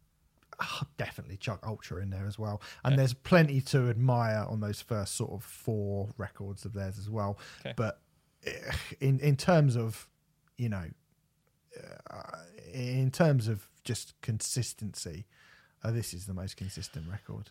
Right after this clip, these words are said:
Speaker 2: I'll say this. I will say this as the, as the newbie and as the guy who's come to this with absolutely no prior knowledge whatsoever, yada, yada, yada, yada. There is a str-,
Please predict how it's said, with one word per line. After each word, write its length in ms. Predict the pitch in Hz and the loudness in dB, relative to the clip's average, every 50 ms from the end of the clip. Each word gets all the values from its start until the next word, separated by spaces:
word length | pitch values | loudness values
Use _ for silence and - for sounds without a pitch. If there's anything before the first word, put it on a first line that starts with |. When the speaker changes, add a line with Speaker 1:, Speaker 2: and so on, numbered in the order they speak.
| _ | _
Speaker 2:
I'll 240 | - 233 254 247 233 | 6 8 8 8 6
say 320 | - - - 196 185 175 147 | 2 2 2 4 4 4 2
this. 640 | 120 131 110 110 - - - - - - - - - _ _ _ _ _ _ _ _ _ _ _ _ - | 0 -4 -8 -8 -10 -8 -8 -8 -8 -8 -12 -14 -18 _ _ _ _ _ _ _ _ _ _ _ _ 6
I 200 | - 170 180 175 | 8 10 10 10
will 100 | 175 170 | 8 6
say 320 | 156 - - 156 139 131 127 | 2 2 0 0 2 2 0
this 300 | 113 120 113 - - - - - | -2 -6 -8 -10 -12 -10 -2 2
as 300 | 156 156 156 143 - - | 4 4 4 4 0 -4
the, 320 | - 151 147 143 143 147 - | -2 0 0 0 0 2 6
as 220 | 160 170 156 - | 6 6 6 4
the 140 | - 151 151 | 2 0 2
newbie 760 | 151 151 165 185 196 180 156 131 123 127 113 117 131 139 143 - _ _ _ _ | 4 6 6 6 6 6 4 2 0 -4 -6 -6 -6 -8 -8 -10 _ _ _ _
and 140 | - 151 143 | -2 0 0
as 200 | 143 139 135 - | 2 0 0 -2
the 100 | - 143 | -4 -4
guy 280 | 135 147 143 143 143 147 | 0 2 2 2 2 2
who's 260 | 139 143 135 127 - | 0 -2 -2 -4 -4
come 260 | - - 143 135 131 123 | -2 0 0 0 0 -2
to 100 | - 131 | -6 -8
this 260 | 120 127 123 - - | -6 -6 -8 -8 -6
with 80 | 127 127 | -4 -2
absolutely 680 | 127 127 - - - 127 127 127 131 127 - - 131 120 | -2 -2 -4 -6 -10 -8 -6 -6 -8 -8 -10 -10 -10 -10
no 320 | 123 135 143 135 135 135 | -6 -6 -4 -4 -4 -4
prior 400 | 131 - - 135 123 123 120 117 | -6 -6 -6 -4 -4 -4 -4 -6
knowledge 380 | 117 117 110 113 117 117 117 - | -6 -8 -8 -8 -10 -10 -10 -10
whatsoever, 680 | 123 120 95 - - 120 113 110 104 95 110 110 107 104 | -10 -10 -8 -8 -8 -6 -6 -6 -6 -6 -8 -10 -8 -8
yada, 240 | 104 120 120 113 | -6 -6 -6 -6
yada, 220 | 113 110 107 107 110 | -6 -8 -8 -8 -10
yada, 240 | 101 101 98 - 101 | -12 -12 -12 -12 -12
yada. 300 | 101 98 95 101 104 - _ _ _ _ _ _ _ _ _ _ _ _ _ _ _ _ _ _ _ _ _ _ _ _ | -14 -12 -12 -14 -14 -16 _ _ _ _ _ _ _ _ _ _ _ _ _ _ _ _ _ _ _ _ _ _ _ _
There 220 | - 170 170 170 170 | 4 4 6 6 4
is 100 | 160 - | 2 0
a 60 | 156 | -2
str-, 300 | 143 - - - - 151 | -2 -2 -4 -6 -8 -12